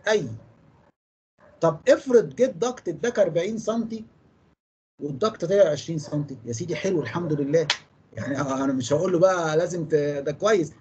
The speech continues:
عشان خاطر انا عندي خدمات تانية. هو في ماسوره الفاير فايتنج هتعدي ازاي؟ طب هو الراجل بتاع الكيبل تري هيعمل ايه؟ هو انا لوحدي ماشي في الدنيا؟ لا، انا عندي خدمات تانية فوق السقف.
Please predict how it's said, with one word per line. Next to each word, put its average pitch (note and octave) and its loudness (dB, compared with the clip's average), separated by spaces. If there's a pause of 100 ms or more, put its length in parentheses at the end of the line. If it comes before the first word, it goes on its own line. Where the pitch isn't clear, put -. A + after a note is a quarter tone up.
عشان D3 -4
خاطر A#3+ 2
انا F#3+ -2
عندي A3+ 2
خدمات F3+ -2
تانية. F#3+ 2 (240)
هو E3+ 2
في G3 -2
ماسوره F3+ 0
الفاير A3 6
فايتنج F3 2
هتعدي D3+ -2
ازاي؟ B2 -2 (460)
طب D#3+ 4
هو F#3+ 10
الراجل G#3+ 0
بتاع E3+ -2
الكيبل G3+ -4
تري G3 2
هيعمل E3 4
ايه؟ C3 4 (140)
هو C#3+ 0
انا A3+ 8
لوحدي G#3+ 6
ماشي A3+ 0
في D#3+ -6
الدنيا؟ A3 0
لا، C#4 -2
انا E3+ -6
عندي G#3 -6
خدمات F#3 -4
تانية F#3+ -2
فوق C3+ -8
السقف. - -6